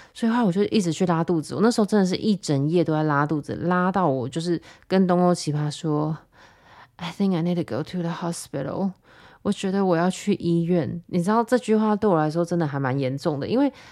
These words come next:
很少人会有觉得拉肚子拉到需要去到医院吧。通常是有点肠胃炎的那种感觉才会觉得说，“我应该要去医院，Oh my God。”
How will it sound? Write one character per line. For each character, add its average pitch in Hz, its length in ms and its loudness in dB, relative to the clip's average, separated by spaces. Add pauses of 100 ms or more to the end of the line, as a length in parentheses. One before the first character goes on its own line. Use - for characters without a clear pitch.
(100)
很 202 240 2
少 208 180 0
人 151 180 2
会 190 200 4
有 135 120 0
觉 139 160 -4
得 135 120 0
拉 170 260 0
肚 180 160 0
子 151 120 -2
拉 147 200 -2
到 151 140 -2
需 156 300 -6
要 156 180 0
去 - 180 -6
到 147 120 0
医 139 200 -6
院 143 240 0
吧。 - 240 -8 (260)
通 294 160 4
常 277 160 6
是 196 180 0
有 156 100 4
点 160 120 2
肠 151 320 0
胃 190 220 4
炎 143 100 2
的 147 100 0
那 170 80 4
种 143 140 0
感 127 200 0
觉 143 100 -2
才 147 160 -4
会 175 100 2
觉 160 140 -2
得 143 80 2
说 156 200 -2
，“我 156 180 -2
应 311 180 2
该 320 140 0
要 330 160 0
去 370 200 2
医 339 160 2
院， 339 220 0
Oh 320 160 0
my 302 160 -2
God。” 160 560 0